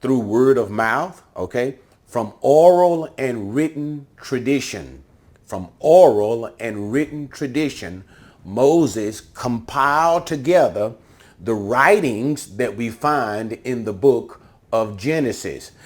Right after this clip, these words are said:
And those writings, and, and that's when, we, and we'll see that, and,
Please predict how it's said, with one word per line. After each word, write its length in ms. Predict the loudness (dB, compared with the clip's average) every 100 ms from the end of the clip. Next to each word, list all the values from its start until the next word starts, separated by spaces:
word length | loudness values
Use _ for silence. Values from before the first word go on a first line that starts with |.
| -20 -8
And 300 | -6 -6 -2
those 440 | 2 4 4 2
writings, 800 | 2 2 6 4 4 -2 -4 -6 -6
and, 200 | -6 -4
and 180 | -2
that's 240 | 2 0 0
when, 160 | -4
we, 80 | -4 -6
and 180 | -6 -2
we'll 200 | 2 2
see 260 | 2 -6 -2
that, 280 | 0 -2 -4
and, 400 | -6 -6 -8